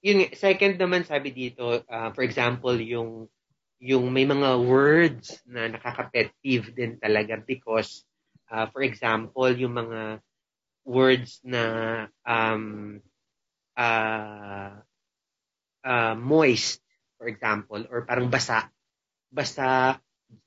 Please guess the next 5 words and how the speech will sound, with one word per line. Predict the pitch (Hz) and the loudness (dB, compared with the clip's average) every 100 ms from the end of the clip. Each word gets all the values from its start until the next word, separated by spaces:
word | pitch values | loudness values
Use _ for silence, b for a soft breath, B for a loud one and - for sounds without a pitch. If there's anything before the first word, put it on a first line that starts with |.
| _ | _
parang | - 127 127 | -8 -4 -4
jelly-like, | 120 131 123 127 110 110 147 - _ | 0 2 6 4 2 -2 -4 -10 _
yung | 147 147 | -16 -14
parang | 151 143 147 143 143 147 _ _ _ - | -10 -6 -6 -6 -10 -14 _ _ _ 0
slimy. | 170 143 143 135 147 220 | 4 6 4 4 0 -2